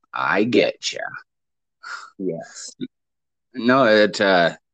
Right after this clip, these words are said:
Speaker 1: it sounds good. I was actually, um, busy once, for once, um, myself, kind of anyways. I had, I went out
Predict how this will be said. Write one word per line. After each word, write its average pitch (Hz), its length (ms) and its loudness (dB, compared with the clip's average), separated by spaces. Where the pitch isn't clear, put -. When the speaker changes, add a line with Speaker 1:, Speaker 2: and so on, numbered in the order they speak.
Speaker 1:
it 98 120 -4
sounds 101 320 -2
good. 90 200 -2
I 95 160 2
was 90 260 -4
actually, 85 540 -2
um, 76 400 -4
busy 90 400 -6
once, 90 400 -6
for 95 200 0
once, 92 580 0
um, 85 600 0
myself, 98 480 0
kind 101 260 2
of 95 100 -2
anyways. 104 720 0
I 87 240 -2
had, 87 800 -2
I 85 80 0
went 98 260 2
out 104 180 2